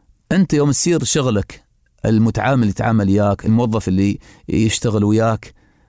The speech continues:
هذيلا كلهم اختبار لك. كل واحد اختبار للثاني في التعامل. فيوم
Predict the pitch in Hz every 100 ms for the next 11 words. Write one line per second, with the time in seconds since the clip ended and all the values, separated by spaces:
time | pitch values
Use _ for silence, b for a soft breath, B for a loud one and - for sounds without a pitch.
0 | - 127 131 131 123 131 127 135 - -
1 | - 104 113 98 104 107 - - _ _
2 | _ _ _ _ _ _ - 160 196 160
3 | 143 156 - 131 156 113 - 113 98 90
4 | - - - 98 87 104 92 82 - _
5 | _ _ _ _ _ _ _ _ _ -
6 | 113 117 - - _ _ _ _ _ -
7 | _ _ _ - 107 165 220